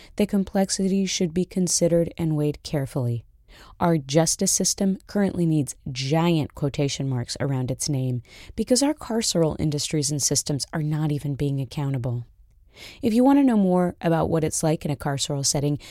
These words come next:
there are outstanding reports, such as one by Disability Rights Oregon, on conditions for our state's incarcerated population with mental illness diagnoses. To round out this kind of research,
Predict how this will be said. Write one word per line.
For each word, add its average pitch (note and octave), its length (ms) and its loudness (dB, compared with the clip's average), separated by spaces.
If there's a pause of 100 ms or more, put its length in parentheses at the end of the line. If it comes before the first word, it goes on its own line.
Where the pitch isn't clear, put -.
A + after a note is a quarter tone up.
(200)
there B3 220 4
are A3+ 280 2
outstanding G3 720 2
reports, D#3+ 480 -2
such - 220 -4
as D3+ 180 2 (340)
one F3+ 240 4
by D#3 240 0
Disability E3 540 0
Rights D3 320 -2
Oregon, E3+ 640 2
on D#3+ 180 0
conditions G3 640 0
for - 240 -2
our F3 180 0
state's - 400 -2
incarcerated D3+ 680 -4
population C#3+ 760 -4 (340)
with F#3 180 -2
mental F#3 380 2
illness E3 320 0
diagnoses. C#3+ 800 -2 (840)
To G3 140 0
round F3+ 360 4
out E3+ 160 2
this F3 160 2
kind E3 200 0
of D#3 100 -4
research, D#3+ 680 -2